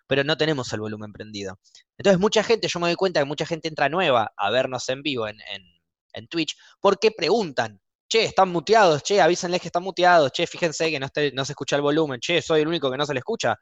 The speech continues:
Y la gente que viene hace mucho tiempo acá, son lo, que me doy cuenta, son los que responden, "No, pelotudo, es a propósito, no, no, es a propósito, che, ¿dónde está Pompón?".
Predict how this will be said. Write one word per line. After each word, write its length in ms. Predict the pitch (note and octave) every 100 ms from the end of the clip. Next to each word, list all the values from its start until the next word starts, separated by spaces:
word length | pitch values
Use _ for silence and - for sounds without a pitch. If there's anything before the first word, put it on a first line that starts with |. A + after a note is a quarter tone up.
| - - _ _ _ _ _
Y 60 | C#3
la 80 | E3
gente 360 | G3+ A#3+ E3 A#2
que 80 | A#2
viene 220 | D#3 E3
hace 160 | -
mucho 280 | D3+ D#3 E3
tiempo 260 | D#3+ E3 F#3
acá, 360 | F3+ E3+ F#3 F#3 - _ -
son 240 | - D#3
lo, 140 | E3 - G#2
que 80 | -
me 100 | G#2+
doy 140 | A#2+ C#3+
cuenta, 340 | D#3+ D3+ F#3+
son 160 | - D3+
los 100 | C#3+
que 80 | C3+
responden, 500 | B2 C#3 B2+ A2 - _
"No, 260 | C3+ C#3+ C#3+
pelotudo, 680 | C3+ B2+ D#3+ D3+ C#3 C#3
es 120 | B2+ B2+
a 60 |
propósito, 720 | C3 C3+ D3 C#3+ C#3 C3+ C#3
no, 320 | C#3 D3 D3 C#3+
no, 260 | C#3+ C#3+
es 120 | C#3
a 80 | A#2
propósito, 640 | B2+ C3+ C3+ C3+ C3+ C3 C3+
che, 340 | - C3+ C3
¿dónde 180 | B2 A2
está 140 | A2
Pompón?". 380 | G#2+ G#2 B2+ G#2